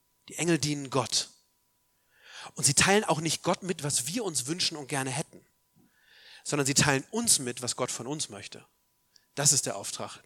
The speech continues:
der Engel. Echte Engel, wie die Bibel sie uns vorstellt, sind keine esoterischen Wohlfühlgeister, sondern das sind vollmächtige Boten Gottes,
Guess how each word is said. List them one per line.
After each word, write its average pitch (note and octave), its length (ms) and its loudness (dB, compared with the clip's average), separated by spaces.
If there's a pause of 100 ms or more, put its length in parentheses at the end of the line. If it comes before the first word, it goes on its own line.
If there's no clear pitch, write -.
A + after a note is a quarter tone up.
der - 120 -8
Engel. G#2+ 280 -10
Echte - 440 2
Engel, E3 280 2
wie C#3 80 -4
die C3 120 -6
Bibel E3+ 260 0
sie C#3 140 0
uns B2+ 140 -6
vorstellt, D3 540 -2
sind C#3 260 -4 (640)
keine F#3 380 4
esoterischen C#3 680 0
Wohlfühlgeister, D#3+ 880 -2
sondern C3+ 200 -6
das G#2+ 120 -4
sind A2 120 -6
vollmächtige E3 1080 0
Boten D#3 460 0
Gottes, C#3 440 -2